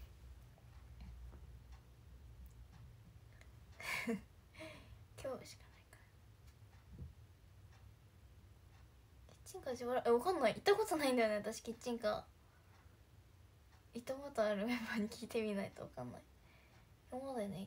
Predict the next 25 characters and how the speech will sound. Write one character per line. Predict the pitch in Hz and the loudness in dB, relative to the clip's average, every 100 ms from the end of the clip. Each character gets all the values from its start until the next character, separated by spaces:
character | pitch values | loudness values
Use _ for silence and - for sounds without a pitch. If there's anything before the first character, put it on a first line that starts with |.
| - | -8
た | 226 | -8
こ | 226 | -8
と | 220 | -8
な | 196 185 | -8 -8
い | |
ん | - | -12
だ | - | -18
よ | - - - - - - - - - - - - - - - - - 320 | -20 -20 -20 -20 -20 -20 -20 -20 -20 -20 -20 -20 -20 -20 -20 -16 -4 -2
ね。 | |
毎 | |
回 | 330 320 | 0 -2
き-、 | 294 247 | 0 0
な | |
ん | 254 | 4
か | 208 | 4
ね、 | |
毎 | 233 330 | 6 6
回 | 339 | 6
ね、 | 330 240 | 6 4
送 | 220 | 0
っ | 277 | -4
て | 262 | -6
く | 269 | -4
れ | 247 | -2
る、 | 240 | -2